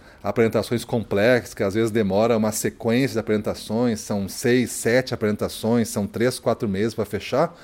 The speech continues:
você vai adequar tudo isso, porque a cada visita que você vai apresentar alguma coisa tem que elevar a atenção, manter a atenção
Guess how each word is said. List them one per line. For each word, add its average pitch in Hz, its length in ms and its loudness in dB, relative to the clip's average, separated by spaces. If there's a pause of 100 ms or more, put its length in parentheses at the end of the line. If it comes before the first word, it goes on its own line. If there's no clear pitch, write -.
(320)
você 101 320 -4
vai 92 220 -4
adequar 120 500 0 (380)
tudo 160 240 2
isso, - 220 -2
porque 113 240 -4
a 95 80 -2
cada 131 520 2
visita 120 640 -2
que 107 120 -8
você 104 320 -4
vai 101 160 -2
apresentar 98 420 -4
alguma 101 260 -2
coisa 104 300 -4
tem 107 200 -4
que 120 120 -6
elevar 113 720 2
a 104 40 2
atenção, 113 600 -2
manter 107 440 0
a 113 60 2
atenção 110 600 0